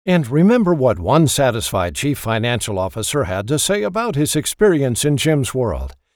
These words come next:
that working closely with Jim's company, Zinserv,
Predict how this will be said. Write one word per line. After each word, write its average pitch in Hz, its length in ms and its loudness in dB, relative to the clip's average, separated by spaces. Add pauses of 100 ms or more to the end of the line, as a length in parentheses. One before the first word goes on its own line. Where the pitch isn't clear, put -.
(100)
that 135 240 4
working 196 440 4
closely 180 500 2
with 120 260 -2
Jim's 208 340 2
company, 160 500 -2
Zinserv, 127 760 0